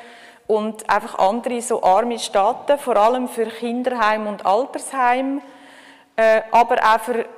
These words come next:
an Orte, wo dann die Leute einfach, also es gibt dann so, ähm, Ausstellungsräume, machen die in diesen Ländern, und dann können die Leute kommen und schauen, was sie wettet, dürfen sagen, was sie wettet haben, und müssen,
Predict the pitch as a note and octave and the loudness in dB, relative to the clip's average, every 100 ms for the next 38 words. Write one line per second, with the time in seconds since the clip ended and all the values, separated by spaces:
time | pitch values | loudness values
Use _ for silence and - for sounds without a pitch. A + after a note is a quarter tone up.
0 | - G#3 - A3 B3+ - B3 A3+ G#3 G#3 | 0 2 4 2 0 0 0 2 0 0
1 | G#3+ A3 B3 A#3 A3 - G3 - B3+ B3 | -4 -6 -2 0 0 -2 -6 -4 -6 -4
2 | A3+ A3 G#3 G3+ G3+ G3 - - _ _ | -4 -2 -2 0 -2 -6 -16 -20 _ _
3 | _ - F#3 F#3 F3 F3+ - F4 - F4+ | _ -10 -6 -4 -6 -6 0 2 2 0
4 | E4 D#4+ - D4 D4+ C#4 C#4+ C#4+ C#4 C4+ | 0 -2 -2 -2 0 0 -2 -2 -4 0
5 | C4 B3 A#3+ A#3 B3 C4 - G#3+ G#3+ G#3 | 0 2 2 2 0 -6 -6 -6 -4 -4
6 | A#3 A3 A3 G#3+ A#3 - - A3 C#4+ G#4 | -2 -4 -4 -8 -8 -10 -2 2 4 2
7 | - A3+ - A3+ G#3+ C4+ E4+ E4 G#3 - | -2 -10 -4 -2 2 2 2 0 0 -2
8 | - G3 A3+ - - F#4 - - - - | -6 -2 -2 -2 -6 -6 -8 -20 -20 -20
9 | - - _ A#3 A#3 A#3 A#3 A#3+ A3+ G#3+ | -20 -20 _ 2 2 0 0 2 4 2
10 | G#3 - G3+ F#3+ F#3+ - G3 G#3+ C4 E4+ | 0 0 -6 -6 -8 -6 2 6 6 4
11 | - A#3+ A#3 A#3+ B3 B3+ | 0 -6 -4 -2 0 -2